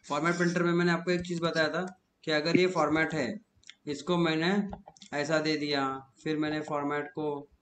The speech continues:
थोड़ा बड़ा कर दिया, थोड़ा ऐसा स्टाइलिंग कर दिया, इसमें से ये ला दिया। अब मैं यहाँ पे कुछ भी लिखता हूँ, हम्म,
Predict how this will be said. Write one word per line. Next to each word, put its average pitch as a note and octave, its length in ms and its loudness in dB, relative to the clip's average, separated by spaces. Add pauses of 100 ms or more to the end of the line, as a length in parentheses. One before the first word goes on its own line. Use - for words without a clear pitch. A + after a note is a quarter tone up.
(160)
थोड़ा D3 240 -6
बड़ा C#3 280 2
कर C#3+ 200 -4
दिया, C3+ 500 -4
थोड़ा C#3 160 -4
ऐसा C3+ 200 -6
स्टाइलिंग C#3+ 420 -6
कर C#3 140 -6
दिया, B2+ 440 -6 (460)
इसमें C3 220 -8
से C#3 120 -4
ये C#3 200 -2
ला C3+ 140 -4
दिया। B2 440 -6 (640)
अब E3 260 2
मैं D3+ 180 0
यहाँ E3 260 4
पे F3+ 140 -2
कुछ F3 140 0
भी E3+ 120 0
लिखता E3 280 -4
हूँ, A#2 280 -4 (1200)
हम्म, A2+ 260 -2